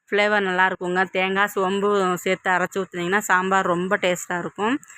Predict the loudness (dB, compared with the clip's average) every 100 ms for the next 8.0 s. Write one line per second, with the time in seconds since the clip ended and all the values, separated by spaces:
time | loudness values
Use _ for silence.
0 | -18 -8 -2 2 2 0 -2 2 2 2
1 | 2 2 2 0 2 2 0 0 -2 0
2 | 0 0 -2 0 0 2 2 0 -4 -6
3 | 0 0 2 4 2 2 -2 -2 -2 -6
4 | _ _ _ _ 0 4 4 2 0 -4
5 | -2 0 4 4 4 2 2 4 2 2
6 | 0 -2 2 2 2 -2 -4 -4 0 0
7 | 0 0 0 0 -2 -2 2 2 2